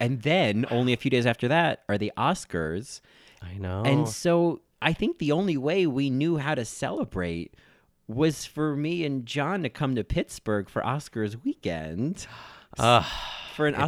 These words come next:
Speaker 1: Oscars
Speaker 2: gonna
Speaker 1: birthday
Speaker 2: be
Speaker 1: weekend.
Speaker 2: a blast. So
Speaker 1: It's
Speaker 2: co- <laughs>
Speaker 1: gonna be, I, it's not enough days. I'm so
Speaker 2: I
Speaker 1: excited.
Speaker 2: know. It's like, it's only a weekend, but I want it to be a, a full week
Speaker 1: I
Speaker 2: of
Speaker 1: know.
Speaker 2: just, uh,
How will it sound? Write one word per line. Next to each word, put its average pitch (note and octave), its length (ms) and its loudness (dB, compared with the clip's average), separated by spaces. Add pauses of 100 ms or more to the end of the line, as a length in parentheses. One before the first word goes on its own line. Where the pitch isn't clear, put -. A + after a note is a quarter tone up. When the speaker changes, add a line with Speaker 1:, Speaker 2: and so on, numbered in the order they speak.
Speaker 1:
Oscars E3+ 120 0
Speaker 2:
gonna G2+ 80 0
Speaker 1:
birthday - 160 2
Speaker 2:
be C#3+ 80 4
Speaker 1:
weekend. G2 520 0
Speaker 2:
a F#2+ 160 0
blast. G#2 760 -8
So - 80 4
Speaker 1:
It's - 280 2
Speaker 2:
co- - 80 4
<laughs> - 0 -
Speaker 1:
gonna G3+ 220 4
be, G#2+ 500 2 (520)
I, D3+ 380 2
it's D3 220 -4
not B2 240 2
enough A#2 300 0
days. D#2+ 500 -6 (100)
I'm G#2 200 2
so G2 260 0
Speaker 2:
I F#3 140 8
Speaker 1:
excited. G#3+ 140 4
Speaker 2:
know. G#3 540 4
It's D3 220 -6
like, C#3+ 240 2
it's C#3+ 160 0
only D#3 220 2
a D3+ 100 2
weekend, B2+ 540 0
but A2+ 100 0
I A2+ 100 2
want A2+ 200 0
it A2 100 -4
to A2+ 100 -10
be A2 180 -4
a, G#2+ 80 -2
a G#2 640 -10
full A2 360 -2
week G2+ 300 -2
Speaker 1:
I A#2 80 2
Speaker 2:
of A2+ 60 0
Speaker 1:
know. F2+ 200 -2
Speaker 2:
just, F#2 320 -6
uh, G2+ 380 -8